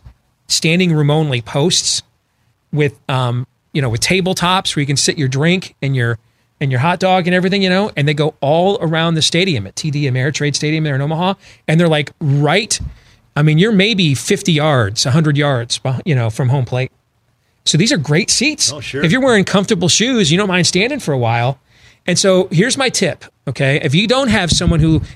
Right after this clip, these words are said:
Speaker 1: that likes your show, that works in the front office of the Kansas City Royals and can pull some strings with a triple A city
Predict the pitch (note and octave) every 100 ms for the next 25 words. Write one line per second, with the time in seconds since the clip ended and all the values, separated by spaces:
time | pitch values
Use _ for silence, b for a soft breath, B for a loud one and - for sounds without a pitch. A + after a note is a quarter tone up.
0 | - D#3 F#3+ D#3+ F3 - E3+ - D#3 D3
1 | D3 D#3 D3+ D#3+ - C#3 D#3+ D3+ D3 C#3
2 | D3+ - B B B C#3 C#3 E3 D#3 E3
3 | C#3+ D3 D#3 D#3+ C#3 B2+ E3 E3 D#3 B2
4 | D#3+ D3+ D#3 C3+ B2+ F3 D3+ D3+ D3 F3
5 | - F3 D3 D3